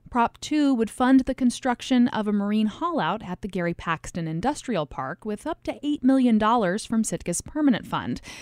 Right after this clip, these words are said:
money the city received in April of this year when it sold the former Sitka Community Hospital building to Search. Polls close tonight at eight P M.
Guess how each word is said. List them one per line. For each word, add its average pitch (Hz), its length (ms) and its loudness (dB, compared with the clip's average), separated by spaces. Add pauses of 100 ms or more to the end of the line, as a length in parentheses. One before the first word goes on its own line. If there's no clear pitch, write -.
(260)
money 320 240 2
the 302 100 -4
city 262 300 2
received 233 420 0
in 196 140 -4 (100)
April 339 380 -2
of 160 100 -2
this 165 240 -4
year 160 260 -2
when 233 140 0
it 247 100 0
sold 233 360 -2
the 269 80 -6
former 185 400 -2
Sitka - 380 -6
Community 196 480 0
Hospital 214 580 -4
building 139 400 -6
to 233 100 -6
Search. - 560 -6 (640)
Polls 262 320 4
close 254 300 4
tonight 226 340 2
at 190 140 -2
eight - 240 -6
P 214 180 -2
M. 190 320 0